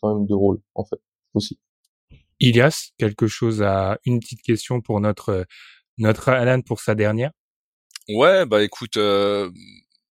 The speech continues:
Speaker 3: c'est, c'est peut-être au, au, au nom aussi des autres auditeurs qui auraient pu éventuellement poser cette question parce que forcément ça, ça, ça, ça engage, euh,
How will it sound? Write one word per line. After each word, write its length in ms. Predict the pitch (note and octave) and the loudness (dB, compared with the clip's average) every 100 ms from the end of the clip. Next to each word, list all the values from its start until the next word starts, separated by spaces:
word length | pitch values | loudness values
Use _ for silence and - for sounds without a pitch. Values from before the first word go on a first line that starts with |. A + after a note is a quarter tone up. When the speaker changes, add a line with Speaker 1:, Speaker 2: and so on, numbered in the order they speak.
| _ _ - | _ _ -12
Speaker 3:
c'est, 380 | - - A2+ A2 | -8 -4 -4 -2
c'est 200 | - G#2 | -4 -2
peut-être 220 | B2 A2 | -2 0
au, 80 | G#2+ | -2
au, 280 | D#2 F#2+ G#2+ | -2 -2 -2
au 140 | A2+ | -2
nom 180 | A#2 A#2+ | -2 -2
aussi 180 | A2+ A#2+ | -2 -2
des 200 | A2 G#2 | -2 -2
autres 180 | G#2 A2 | -4 -4
auditeurs 400 | G#2 G#2 A#2+ - | -6 0 0 0
qui 120 | G#2+ | 0
auraient 200 | F#2+ F#2+ | 0 0
pu 160 | - G2+ | -2 -4
éventuellement 500 | G#2 G2+ G#2 G#2+ G#2 | -2 -4 -4 -4 -6
poser 240 | G#2 G#2 | -8 -4
cette 220 | - G#2+ | -4 -4
question 360 | - G#2 - C#3+ | -4 -4 -4 -4
parce 200 | G2+ - | -4 -2
que 160 | A2 - - - - - - | -4 -4 -12 -12 -10 -12 -12
forcément 480 | - A2 - B2 B2+ | -4 0 2 2 0
ça, 440 | B2 A2+ G#2 G2 G2 | 2 2 2 2 2
ça, 220 | - G#2+ | 2 0
ça, 360 | - A2+ G2 G2 | -2 0 2 2
ça 200 | - G2 | 0 0
engage, 640 | G#2 A2+ A#2+ A#2+ A2 F#2+ - - | -4 4 6 6 4 -6 -10 -6
euh, 680 | G2 F#2+ F#2+ F#2 F2+ F2+ | -4 -2 -2 -2 -2 -4